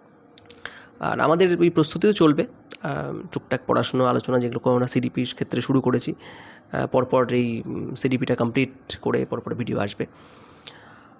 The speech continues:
আর ওই অর্ডিন্যান্স জারি করা, ওই একই খবর, মানে, বেসি-, basically বিশেষ কোনো খবর নেই এখানে। আর ওই একই গল্প চলছে বারবার, একই কথা বলার চেষ্টা চলছে। কিন্তু এখনো পর্যন্ত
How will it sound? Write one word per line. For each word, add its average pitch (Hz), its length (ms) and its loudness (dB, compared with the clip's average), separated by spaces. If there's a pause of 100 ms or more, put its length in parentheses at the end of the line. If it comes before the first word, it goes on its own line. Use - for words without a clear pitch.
(340)
আর 202 160 8
ওই 269 180 6
অর্ডিন্যান্স 202 480 6
জারি 185 180 6
করা, 185 200 2
ওই 220 140 4
একই 202 280 4
খবর, 123 380 4
মানে, 151 260 6
বেসি-, 131 320 0
basically 190 560 4
বিশেষ 147 300 2
কোনো 160 220 4
খবর 127 340 0
নেই 123 340 0
এখানে। 107 300 -6
আর 110 80 -4
ওই 135 80 -4
একই 123 300 -4
গল্প 131 360 0
চলছে 127 360 0
বারবার, 147 320 2
একই 143 260 -2
কথা 135 220 -6
বলার 123 220 -6
চেষ্টা - 300 -8
চলছে। 139 300 -4 (1000)
কিন্তু 123 1120 2
এখনো - 300 2
পর্যন্ত 135 540 2